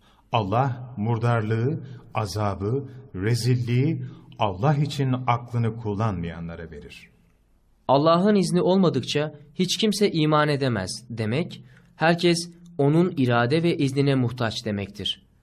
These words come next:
Speaker 2: Muhtaçlıksa ondan ihlasla istemeyi ve iznine layık olmayı gerektirir. Yoksa iman etmemek onun izin vermediğinden değildir.
Speaker 1: De ki,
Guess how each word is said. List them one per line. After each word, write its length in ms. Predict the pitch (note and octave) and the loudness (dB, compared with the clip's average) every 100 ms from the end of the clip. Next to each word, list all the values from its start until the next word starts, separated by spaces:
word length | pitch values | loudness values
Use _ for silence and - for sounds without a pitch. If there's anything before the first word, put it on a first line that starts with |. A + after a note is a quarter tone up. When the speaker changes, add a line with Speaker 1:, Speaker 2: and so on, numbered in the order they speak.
| _ _ _ _ - | _ _ _ _ -4
Speaker 2:
Muhtaçlıksa 960 | B2 B2 C3 B2+ E3 E3+ - A#2+ F3 - - - | -2 2 0 0 -4 -4 -4 -4 -4 -12 -10 -2
ondan 480 | B2+ C3 D3+ D3+ - - - | -2 2 2 0 -8 -16 -4
ihlasla 520 | B2+ B2 D#3 E3+ D#3 | -2 2 0 0 -2
istemeyi 640 | - - B2 A#2 B2 C#3+ C#3 - - | -2 -4 -2 0 0 -2 -6 -16 -4
ve 120 | C#3 | -2
iznine 480 | C#3+ C3+ B2 C3+ D#3 | 0 0 2 2 2
layık 340 | C3 A#2+ B2 B2 | 4 2 2 0
olmayı 360 | A2+ A2+ A2+ | 0 0 -2
gerektirir. 640 | G#2 F#2+ F2+ - F2 - - _ _ _ | -4 -6 -10 -12 -12 -14 -18 _ _ _
Yoksa 340 | C#3 C3+ E3 - | -2 0 0 0
iman 400 | C3 A#2+ B2 B2+ | 2 2 2 2
etmemek 640 | C3+ B2+ G#2 G2 C#3 D3 - - - - | 0 -4 -4 -2 -2 -4 -14 -20 -8 0
onun 280 | C#3 D#3 D#3+ | 4 4 2
izin 320 | B2+ D3 B2+ | 0 0 2
vermediğinden 760 | C3+ C#3 C3+ C3 C3 C3 C3 | 2 2 0 0 0 0 0
değildir. 600 | A#2 A#2 G2+ - - - _ _ _ _ _ _ _ _ _ | -2 -2 -2 -8 -16 -20 _ _ _ _ _ _ _ _ _
Speaker 1:
De 240 | G#2 A#2 B2 | -4 0 0
ki, 480 | A#2+ C3 D3+ - | 0 -2 -2 -6